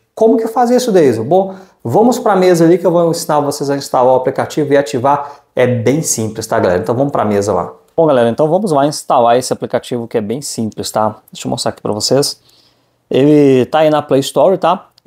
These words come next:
É, esse nome que vocês estão vendo aí, só você pesquisar aí na Play Store ou ir direto pelo link que vai tá na descrição aí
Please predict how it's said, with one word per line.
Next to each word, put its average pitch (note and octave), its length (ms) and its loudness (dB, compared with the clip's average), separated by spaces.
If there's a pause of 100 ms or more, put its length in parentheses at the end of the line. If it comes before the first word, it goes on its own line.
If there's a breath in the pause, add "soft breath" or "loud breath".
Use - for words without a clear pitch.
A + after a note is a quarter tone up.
(120)
É, G#2 400 -2
esse A2+ 240 -4
nome A2+ 260 2
que - 80 -12
vocês A2 260 -6
estão A2 200 -2
vendo A2 260 0
aí, B2+ 180 2
só E3 280 0
você D3 240 -2 (240)
pesquisar B2+ 440 0
aí B2+ 80 2
na B2 100 0
Play A#2+ 160 0
Store C#3+ 680 2
ou D3+ 300 2
ir D#3 60 0
direto B2+ 340 0
pelo B2 180 -2
link B2 240 -6
que - 80 -14
vai A#2+ 140 -2
tá A2 100 -2
na A2+ 80 -2
descrição A2+ 520 -2
aí B2 160 2